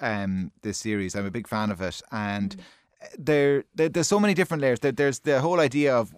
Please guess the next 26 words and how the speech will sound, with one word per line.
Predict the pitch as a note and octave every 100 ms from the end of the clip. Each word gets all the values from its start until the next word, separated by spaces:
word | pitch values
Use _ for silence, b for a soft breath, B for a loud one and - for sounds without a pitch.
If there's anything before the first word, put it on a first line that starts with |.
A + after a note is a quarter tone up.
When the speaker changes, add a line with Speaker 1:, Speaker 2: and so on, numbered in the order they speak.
| A2
Speaker 1:
kind | A2+
of | A2
what | B2+ A#2+
we | A#2+
see | - C3+ C3
on | A#2+
our | G#2
screens | - - B2 B2 A#2+ A2 G2 - -
only | A#2+ A#2
being | G#2+ A2 G#2
this | G2+ -
kind | A2 G#2
of | F2+
little, | G#2+ G#2 F2+
kind | - G#2+
of | G2
the | A2
surface | - A#2+ B2 B2+ G#2+
of | G#2+ F#2+
a |
person, | G#2+ A2+ - G#2 F2+ D2+
really, | A2 G#2+
and | G2
a | G2
personality. | A2+ G#2 A2 G2+ A2 G2+ G2+ F2+ B B B -
Um, | A#2+ A2+ A2+ A2